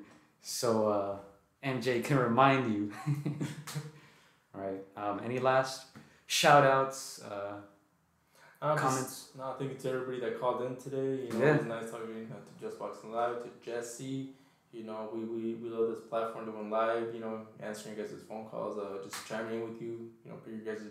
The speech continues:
Speaker 2: brain. You guys pick an hour, so, yeah. Thank you guys for, for, for calling in.
Speaker 1: Yeah, thank you guys for joining the discussion. Uh, we'll be back next week. We might do Sunday, right? You said, Chris,
Speaker 2: Yeah.
Speaker 1: maybe Sunday. Um, well, yeah, that's that, man. Um, I'm gonna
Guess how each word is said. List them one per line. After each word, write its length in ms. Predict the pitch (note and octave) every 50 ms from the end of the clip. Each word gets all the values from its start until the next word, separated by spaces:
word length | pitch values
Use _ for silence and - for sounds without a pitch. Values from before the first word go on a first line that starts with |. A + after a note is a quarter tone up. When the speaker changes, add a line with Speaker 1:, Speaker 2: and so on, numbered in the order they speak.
| -
Speaker 2:
brain. 280 | - A2+ A#2 A#2 A#2 A#2
You 60 | A#2 A2
guys 80 | A2+ A2+
pick 120 | A2+ G#2 G#2+
an 60 | G#2+
hour, 240 | A2+ A#2+ B2 B2+ B2+
so, 300 | - - - - - - - - - - - - - - - - - - -
yeah. 80 | - - - - - _ _ _ _ -
Thank 120 | A#2+ A2 A2+
you 40 | A2+
guys 220 | B2 A2+ A2 A2
for, 220 | - G#2 G2+ G2+ -
for, 280 | - - - - - -
for 60 | -
calling 240 | - - G#2 A2 G#2+
in. 300 | G#2 G2 - - - - G#2+
Speaker 1:
Yeah, 60 | G2+ -
thank 120 | - A2+ A2+
you 120 | A2+ A#2+
guys 120 | A2+ A2 -
for 80 | A2+
joining 340 | G#2+ G#2+ A2+ A2+ A2+ A2+ A2
the 60 | A2
discussion. 540 | G#2+ A2 - - - A#2 A2+ A2+ A2+ A2+ A2
Uh, 260 | G#2+ G2+ G2 G2 F#2 - - - _ _
we'll 160 | - G#2 G#2+ G#2+
be 60 | A2+
back 180 | A#2 A2+ A2
next 240 | A2 G#2+ G#2+ G#2+ -
week. 160 | - A2 A2 - - - _ _ _ _ _ _ _ _ -
We 80 | A2+
might 240 | A#2 C3+ D3 D3+ D3+
do 100 | C3+ A#2
Sunday, 360 | A2 - - B2 A#2+ A2 G#2 G2
right? 260 | F#2+ F#2+ F#2+ F#2+ F#2+ -
You 80 | G#2+ G2
said, 220 | - - - F#2+
Chris, 160 | - - G2+ G2+ F#2+
Speaker 2:
Yeah. 60 | F#2+ - F#2+
Speaker 1:
maybe 160 | G2 G2 F#2+
Sunday. 400 | F#2 - - G2+ G2+ G2 F#2+ F#2+ F#2 - - - - - - - - - - - - - -
Um, 320 | G2+ G2+ G2+ G2 F#2 F2 - - - - _ _ _ _ _ _ _ -
well, 100 | - F#2
yeah, 200 | F#2 G#2 A#2+ C3 C3
that's 280 | A#2 A#2 A2+ - -
that, 320 | - A#2 B2+ C#3 C#3 - G#2+
man. 320 | G#2 G#2+ G#2+ G#2+ G#2+ - - -
Um, 220 | G#2+ G2+ F#2+ F#2+ G2
I'm 120 | G2+ G#2
gonna 220 | G#2+ G2+ G#2 G2+